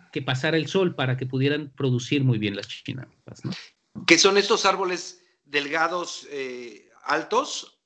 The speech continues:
Speaker 2: ¿O son
Speaker 1: Exacto.
Speaker 2: más bien, ah, sí, los que, que servían también como para anclar la isla, ¿no?
Speaker 1: Claro.
Speaker 2: Para que no se, para que no se fuera des-, di-, eh,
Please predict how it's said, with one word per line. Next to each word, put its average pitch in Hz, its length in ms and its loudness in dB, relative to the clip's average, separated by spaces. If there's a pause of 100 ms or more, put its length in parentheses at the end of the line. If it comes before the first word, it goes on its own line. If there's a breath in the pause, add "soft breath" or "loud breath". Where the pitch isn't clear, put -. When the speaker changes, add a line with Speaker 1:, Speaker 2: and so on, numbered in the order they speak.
(480)
Speaker 2:
¿O 143 100 -4
son 156 200 4
Speaker 1:
Exacto. 151 220 0
Speaker 2:
más 151 100 -2
bien, 156 300 -10 (460)
ah, 120 140 -10
sí, - 440 -14
los 135 140 -8
que, 151 240 -6 (180)
que 160 100 -6
servían 175 360 0
también 196 260 -6
como 202 240 -6
para 143 200 0
anclar 196 520 -4
la 151 160 -10
isla, 113 360 -16 (220)
¿no? 208 500 -20 (100)
Speaker 1:
Claro. 160 280 2
Speaker 2:
Para 139 100 -2
que 135 60 -2
no 156 120 -10
se, 180 160 -10
para 135 240 -10
que 135 100 -14
no 156 80 -8
se 156 180 -12
fuera 160 220 -6
des-, 143 240 -10 (200)
di-, 131 300 -12
eh, 120 180 -12